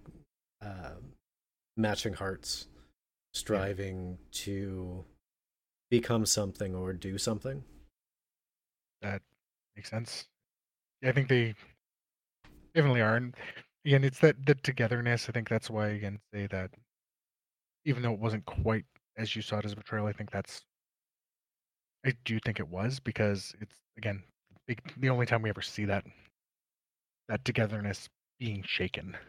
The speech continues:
Speaker 1: True.
Speaker 2: From, from the first time we, we see them. Um, and, and I think in a way they both, both betrayed each other,
Speaker 1: Hmm.
Speaker 2: which makes sense, because if they're,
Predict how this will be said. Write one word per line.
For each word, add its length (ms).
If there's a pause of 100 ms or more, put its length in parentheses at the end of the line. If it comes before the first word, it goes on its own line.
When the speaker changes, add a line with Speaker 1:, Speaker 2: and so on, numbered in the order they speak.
(560)
Speaker 1:
True. 240 (240)
Speaker 2:
From, 220
from 100
the 60
first 240
time 160
we, 220 (160)
we 100
see 220
them. 220 (680)
Um, 400 (520)
and, 380
and 140
I 60
think 240 (460)
in 80
a 40
way 140
they 140
both, 260 (880)
both 200 (180)
betrayed 500
each 180
other, 300 (540)
Speaker 1:
Hmm. 160
Speaker 2:
which 200 (140)
makes 160
sense, 240
because 420 (180)
if 180
they're, 180